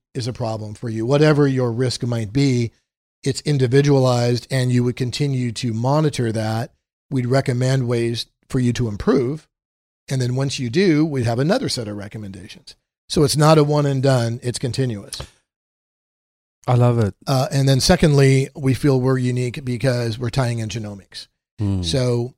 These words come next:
Speaker 1: genomics is going to tell us what you're predisposed to.
Speaker 2: Hmm.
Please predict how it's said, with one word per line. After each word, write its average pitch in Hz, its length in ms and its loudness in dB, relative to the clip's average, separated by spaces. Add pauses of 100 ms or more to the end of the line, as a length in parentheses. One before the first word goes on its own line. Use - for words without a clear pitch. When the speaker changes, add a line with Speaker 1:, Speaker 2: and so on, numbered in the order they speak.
(160)
Speaker 1:
genomics 147 560 4
is 127 200 0
going 135 240 4
to 123 80 0
tell 127 280 4
us 120 380 0 (380)
what 151 200 0
you're 131 180 0
predisposed 135 1000 0
to. 104 140 -4
Speaker 2:
Hmm. 92 300 -2